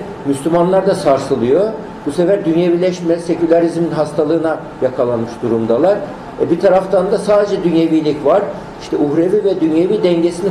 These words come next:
kurmayı başarması gerekiyor Müslümanın. Bunu başaramadığı zaman bu lafla olmuyor, uygulamayla oluyor. Yani uygulamayla oluyor.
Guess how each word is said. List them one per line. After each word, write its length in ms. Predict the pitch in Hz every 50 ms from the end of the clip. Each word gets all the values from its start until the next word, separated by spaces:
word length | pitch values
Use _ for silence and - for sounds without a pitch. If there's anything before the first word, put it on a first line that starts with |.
| - 170
kurmayı 320 | 170 156 170 175 190 175
başarması 520 | 156 156 151 175 156 147 151 156 151 - 143
gerekiyor 440 | 139 127 113 101 - - 104 90
Müslümanın. 420 | 90 92 - - 90 101 98 101 107 110
Bunu 180 | 139 180 180 -
başaramadığı 580 | 156 151 151 - 196 196 202 190 175 165 147 123
zaman 300 | 131 143 143 175 196 190 - - - - - - -
bu 220 | 165 190 190 170 160
lafla 300 | 175 180 175 180 202 190
olmuyor, 420 | 185 185 175 165 143 127 113 107
uygulamayla 600 | 135 143 143 170 175 175 170 170 165 151 143 135
oluyor. 280 | 117 107 92 92 82 - - - - - - - - - - - - - -
Yani 140 | 110 113 117 - - 127 135
uygulamayla 640 | 147 143 147 147 165 160 156 165 180 175 165 147 143
oluyor. 280 | 131 - - 202 202